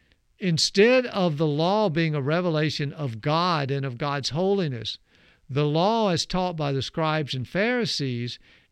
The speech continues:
it became something that blinded men,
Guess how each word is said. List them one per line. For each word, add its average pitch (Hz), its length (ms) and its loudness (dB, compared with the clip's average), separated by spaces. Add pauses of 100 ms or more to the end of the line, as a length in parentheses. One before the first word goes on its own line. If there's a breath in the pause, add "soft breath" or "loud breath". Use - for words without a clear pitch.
it 214 280 2
became 185 440 0
something 175 520 -2
that 147 240 -4
blinded 156 680 2
men, 113 440 -4